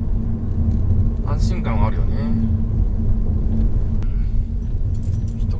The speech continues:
桁台の県道にしてはっていう感じがあるね。まあでも車通りはそれなりにあるんかな。結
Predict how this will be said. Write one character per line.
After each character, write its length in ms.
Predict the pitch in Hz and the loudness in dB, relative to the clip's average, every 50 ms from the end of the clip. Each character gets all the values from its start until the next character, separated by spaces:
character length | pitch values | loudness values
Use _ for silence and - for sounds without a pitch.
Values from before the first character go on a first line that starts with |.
| - | -4
桁 280 | - - - - 185 180 | -4 -4 -4 -4 -4 -4
台 220 | - - - - | -2 -2 -2 -2
の 100 | - - | -4 -4
県 260 | - - - - - - | -2 -2 -2 -2 0 0
道 160 | - - - | 0 0 0
に 100 | - - | 0 -2
し 120 | - - | -2 -2
て 100 | - - | -2 -2
は 120 | - - - | -2 0 0
っ 20 | |
て 160 | - - - | 0 0 0
い 60 | - | 0
う 40 | - | 0
感 220 | - - - - - | 0 0 2 2 2
じ 80 | - | 0
が 100 | - - | 2 2
あ 40 | - | 2
る 100 | - - | 0 0
ね。 200 | - - - - - - - - - - - - - - - - - - - - - - - - - - - - - - - - - - - - - - - - - - - - - - - - - - - - - - - - - - - - - - - - - - - - - - - - - - | 0 -2 -2 -4 -4 -2 -2 -2 -2 -2 0 0 2 4 6 6 4 4 2 -4 -4 -4 -4 -2 -2 -2 -4 -2 -2 -2 -2 -2 -2 -4 -4 -4 -2 -2 -2 -2 -4 -4 -4 -2 -2 0 0 0 0 -2 -2 0 0 0 0 0 0 0 0 0 0 0 -2 -2 -2 -2 -2 -2 0 0 2 2 2 2
ま 100 | - - | 2 2
あ 20 | - | 4
で 80 | - | 4
も 80 | - - | 4 4
車 340 | - - - - - 226 226 | 2 2 4 4 4 4 4
通 180 | 214 214 220 | 4 2 2
り 120 | 214 214 214 | 2 2 2
は 240 | 214 208 196 - - - - - - - - - - - - - - - - - - - - - - - - - | 4 4 4 6 6 4 4 4 4 4 4 4 4 4 4 4 4 2 2 0 0 -2 -2 -2 -2 -2 -2 -2
そ 120 | - - | -2 -2
れ 80 | - - | 0 0
な 160 | - 196 - | 0 0 0
り 40 | - | 0
に 80 | - | 0
あ 80 | 110 107 | 0 0
る 100 | 104 - | 0 0
ん 140 | - 101 107 | 0 0 0
か 120 | - - | 0 0
な。 240 | 95 104 113 110 - 113 113 - - - - - - - - - - - 110 226 220 220 226 226 113 110 110 - - - | 0 0 0 -2 -2 -2 -2 -2 0 0 0 -2 -2 -2 -2 -2 -2 -2 0 0 0 0 0 0 0 0 0 0 0 0
結 120 | - - | -2 -2